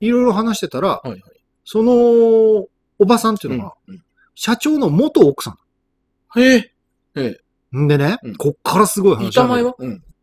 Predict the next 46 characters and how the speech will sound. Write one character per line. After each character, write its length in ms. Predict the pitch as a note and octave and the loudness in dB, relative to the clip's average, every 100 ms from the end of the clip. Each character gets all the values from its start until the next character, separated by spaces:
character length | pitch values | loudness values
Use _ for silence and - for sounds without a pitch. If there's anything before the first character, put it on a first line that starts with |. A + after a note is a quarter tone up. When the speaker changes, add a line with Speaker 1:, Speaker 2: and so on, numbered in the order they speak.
| _ - | _ -4
Speaker 1:
板 200 | G#3+ C4+ | 2 4
前 140 | C4+ | 4
は 60 | A#3+ | 2
も 100 | G3 | 2
う 20 | |
と 80 | C#3+ | -2
っ 40 | |
く 100 | - | -4
に 80 | C3 | -6
辞 40 | G#2+ | -6
め 80 | |
ち 60 | - | -12
ゃ 40 | |
っ 40 | - | -12
て。 100 | E3 | -6
Speaker 2:
う 40 | |
ん 20 | |
う 20 | D3 | -4
ん 100 | B2 | -4
う 160 | G2 | -8
ん。 40 | F#2+ | -6
Speaker 1:
今 120 | E3+ A#2 | -6 -2
一 40 | |
人 120 | G3+ | -2
で 60 | G#2 | -2
や 40 | |
っ 40 | - | -10
て 80 | _ _ _ B2 | _ _ _ -8
る。 60 | |
Speaker 2:
う 120 | B2 B2 | -8 -10
ん。 80 | - _ _ _ _ _ _ _ _ _ _ _ _ _ _ | -16 _ _ _ _ _ _ _ _ _ _ _ _ _ _
Speaker 1:
こ 180 | D#3 E3 | -8 -8
っ 60 | |
か 140 | - A#3+ | -4 -4
ら 40 | |
す 80 | A3 | -2
ご 60 | G3 | -2
い 60 | |
話 180 | A#2 G#2 | -4 -12
な 80 | G2+ | -14
ん 40 | |
だ 60 | G2 | -16
け 60 | |
ど、 120 | |
Speaker 2:
う 20 | |
ん。 20 | F#2+ | -16